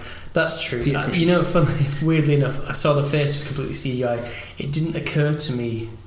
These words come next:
Speaker 1: in some ways that the voice wasn't his.
Speaker 2: Yeah.
Speaker 1: Uh, which is testament to how good that was.
Speaker 2: And I think if you would put Cushing's voice inside, um, the other actors,
Speaker 1: Guy, Guy Henry, I think.
Speaker 2: Guy
Speaker 1: Yeah,
Speaker 2: Henry,
Speaker 1: Guy
Speaker 2: yeah.
Speaker 1: Henry.
Speaker 2: If you put,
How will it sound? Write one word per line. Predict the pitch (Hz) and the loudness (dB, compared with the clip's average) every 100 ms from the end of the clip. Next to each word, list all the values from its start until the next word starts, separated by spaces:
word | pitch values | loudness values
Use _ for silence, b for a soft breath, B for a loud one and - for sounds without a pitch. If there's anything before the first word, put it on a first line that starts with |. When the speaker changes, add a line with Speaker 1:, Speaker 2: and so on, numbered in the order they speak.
| - | -8
Speaker 1:
in | 131 | -4
some | - 123 | -2 -2
ways | 123 113 | -2 -4
that | 123 | -4
the | 131 | -2
voice | 117 120 113 131 | -2 -2 -2 -4
wasn't | 127 143 | -2 0
his. | 143 143 - | 0 -2 0
Speaker 2:
Yeah. | 139 131 127 - | 2 2 0 0
Speaker 1:
Uh, | |
which | 147 143 | 0 2
is | 135 - | 0 -2
testament | - 143 - 131 - | -4 -4 -2 -2 -2
to | 135 | -4
how | 120 | -4
good | 117 127 | -4 -4
that | - - | -4 -6
was. | - | -6
Speaker 2:
And | 135 127 | -2 0
I | |
think | 127 139 - - - | 0 0 -2 -6 -4
if | 151 | 0
you | 160 | 4
would | 147 147 | 4 2
put | 156 - - - - - - - - - | 0 0 -6 -12 -14 -18 -18 -18 -18 -16
Cushing's | - 147 143 135 123 | -2 0 2 0 0
voice | 127 123 120 - - | 0 0 -2 -4 -4
inside, | 127 127 127 - 127 123 120 117 B B B B | -2 0 2 0 0 -2 -2 -6 B B B B
um, | - 123 117 117 117 120 123 | -2 0 0 -2 -2 -6 -4
the | 120 | -2
other | 113 113 | 0 -2
actors, | 117 - 123 117 - - - - - - | -4 -4 -4 -4 -6 -10 -14 -18 -16 -10
Speaker 1:
Guy, | 143 | -6
Guy | 147 151 | 0 0
Henry, | 143 165 160 | 0 -2 -2
I | 175 | -2
think. | 165 - | -4 -2
Speaker 2:
Guy | 123 | 2
Speaker 1:
Yeah, | - | 2
Speaker 2:
Henry, | - 113 | 2 0
Speaker 1:
Guy | 113 | 0
Speaker 2:
yeah. | 113 | 0
Speaker 1:
Henry. | 107 | -2
Speaker 2:
If | |
you | - | -2
put, | 131 123 | -2 -2